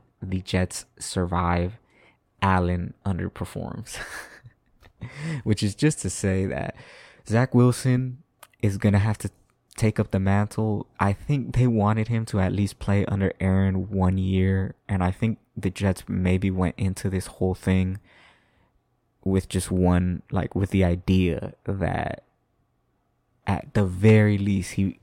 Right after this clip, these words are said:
Zach Wilson plays under Aaron Rodgers for one year, and sadly, he's back where he is. Um,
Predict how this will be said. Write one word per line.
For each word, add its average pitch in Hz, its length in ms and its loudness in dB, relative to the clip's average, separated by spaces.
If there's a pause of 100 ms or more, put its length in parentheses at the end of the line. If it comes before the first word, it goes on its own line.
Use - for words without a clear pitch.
(100)
Zach 92 300 0
Wilson 90 420 -2
plays 92 520 2
under 90 300 -2
Aaron 90 320 0
Rodgers 95 560 -4 (340)
for 90 240 -2
one 90 320 2
year, 87 400 0 (320)
and 87 180 -10
sadly, 90 920 -2 (380)
he's 92 280 -8
back 90 300 -2
where 90 140 -2
he 95 360 0
is. 98 320 -8 (720)
Um, 90 360 -8